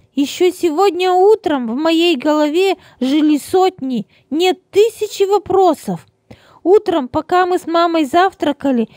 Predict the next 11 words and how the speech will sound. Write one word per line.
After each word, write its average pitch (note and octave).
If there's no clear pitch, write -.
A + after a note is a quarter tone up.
я F#4
выстреливал F4+
ими F#4
со D#4
скоростью F#4
новейшего D4+
пулемета. D4+
Мама F#4+
в D4
шутку -
ворчала, D4+